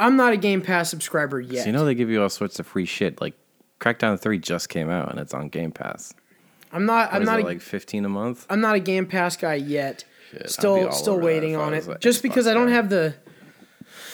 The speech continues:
Speaker 1: don't have the proper time to play as much. So it's like if I'm paying for another subscription to a video game or to a, to a system
Speaker 2: Yeah, I
Speaker 1: that
Speaker 2: get
Speaker 1: I'm
Speaker 2: that.
Speaker 1: already paying a s-,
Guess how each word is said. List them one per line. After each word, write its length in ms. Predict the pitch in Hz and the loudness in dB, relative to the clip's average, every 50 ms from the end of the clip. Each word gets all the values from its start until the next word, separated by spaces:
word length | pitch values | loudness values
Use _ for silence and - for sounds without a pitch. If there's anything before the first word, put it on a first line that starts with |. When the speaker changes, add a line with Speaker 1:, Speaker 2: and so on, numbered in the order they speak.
| - - - - - - - | -16 -16 -18 -18 -20 -10 -2
Speaker 1:
don't 120 | - 202 202 | 0 4 4
have 160 | 208 208 185 | 4 4 4
the 60 | 185 160 | 0 2
proper 340 | - 208 190 175 160 175 | 4 4 4 6 4 2
time 320 | 170 - - 165 156 160 156 | 0 2 2 2 2 2 2
to 80 | 131 | -2
play 560 | - - - - - 156 151 160 165 175 165 - - | -4 -8 -10 -2 0 2 4 4 4 2 0 -4 -4
as 180 | 180 185 156 170 | -4 -2 0 2
much. 300 | 190 180 190 190 - - | 2 2 4 2 2 0
So 140 | - 175 156 | 0 0 -2
it's 100 | - - | 0 -2
like 120 | 160 143 | -4 -4
if 120 | 143 - | -2 -2
I'm 100 | 156 151 | -2 -4
paying 300 | 143 - 170 175 170 175 | -2 -2 0 0 0 0
for 200 | 165 - 170 156 | 0 0 0 0
another 380 | 143 135 135 135 151 165 170 160 | 0 0 0 0 2 2 2 0
subscription 680 | 156 - 156 151 - - - 156 156 156 - 175 170 165 | 0 -2 -4 -4 -4 -2 0 -2 0 0 -2 -2 -2 -2
to 160 | 160 - 160 147 | -2 -2 -2 -2
a 60 | 135 | -2
video 320 | 139 147 147 151 151 151 | -2 -2 0 0 0 0
game 140 | 147 151 151 - | -2 -4 -2 0
or 140 | 160 160 151 | 0 0 0
to 240 | - - 170 156 | 0 0 0 2
a, 180 | 143 139 131 123 - _ _ _ _ _ _ _ _ _ _ _ _ _ _ - | 2 0 -2 -4 -8 _ _ _ _ _ _ _ _ _ _ _ _ _ _ -4
to 160 | - 190 165 | 0 0 0
a 40 | 151 | 2
system 320 | - - 196 - - 113 | 2 2 2 4 4 4
Speaker 2:
Yeah, 60 | 117 117 | 4 4
I 40 | |
Speaker 1:
that 80 | 180 170 | 4 4
Speaker 2:
get 60 | 160 | 2
Speaker 1:
I'm 80 | 156 156 | 0 0
Speaker 2:
that. 120 | 170 170 | 0 4
Speaker 1:
already 400 | 180 190 202 190 196 196 190 190 | 6 6 6 6 4 4 2 2
paying 560 | 185 - 185 185 185 185 190 190 190 190 185 - | 0 0 -2 0 0 0 0 0 0 -2 -4 -4
a 40 | 165 | -4
s-, 200 | 160 - - | -4 -4 -4